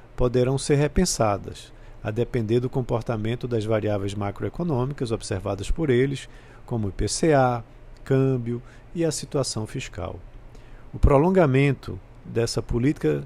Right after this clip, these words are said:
fiscal de combate à pandemia, né, que é o Auxílio Brasil, promove um risco fiscal adicional que fez o copom aumentar a intensidade das elevações da selic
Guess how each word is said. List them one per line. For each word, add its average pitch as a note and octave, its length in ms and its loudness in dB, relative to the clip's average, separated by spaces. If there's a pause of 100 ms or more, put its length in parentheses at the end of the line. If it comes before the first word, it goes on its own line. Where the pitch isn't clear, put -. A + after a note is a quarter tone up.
fiscal B2+ 480 -6
de G3+ 80 -10
combate A#2+ 460 -4
à A2+ 40 -2
pandemia, G#2 720 -4 (560)
né, F#2+ 160 -10
que - 100 -4
é G3 60 2
o F3+ 80 0
Auxílio C3 340 0
Brasil, A2 600 -2 (580)
promove C3+ 640 2
um C#3 80 0
risco D3 440 0
fiscal C3+ 460 -4
adicional G#2+ 640 -4 (400)
que C#3 140 -6
fez D#3 260 2
o - 40 -6
copom C3 360 -2
aumentar C#3 480 0
a D#3 60 -2
intensidade B2+ 840 -4 (360)
das D#3 300 2
elevações D3 540 0
da A#2+ 120 -4
selic B2+ 580 -2